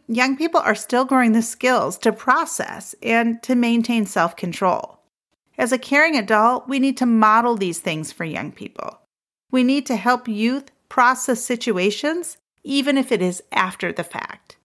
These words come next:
And when we can purposefully pause and process what respect or disrespect looks like and share our own experiences with that,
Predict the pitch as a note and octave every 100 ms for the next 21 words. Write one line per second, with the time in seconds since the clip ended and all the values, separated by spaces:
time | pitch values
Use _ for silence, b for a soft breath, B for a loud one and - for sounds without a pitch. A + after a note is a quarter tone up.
0 | _ _ _ _ _ - B3+ C4 C#4 D#4
1 | D4+ C4+ A#3 - D4 D#4 - - C#4+ C#4
2 | - - E3+ - G#3 - A3+ G#3 - G#3
3 | A3 - B3+ A#3 F3+ - E3 - G#3+ A#3
4 | A#3 - - _ _ A3 A#3 C4 A#3+ A#3+
5 | G3 - E3+ - E3+ - - - - -
6 | _ _ _ - A3+ A#3 D4 D4 - G3+
7 | A3 A#3+ - - G3 G#3 A#3+ A3+ C4 C4+
8 | C4+ C4+ C4+ -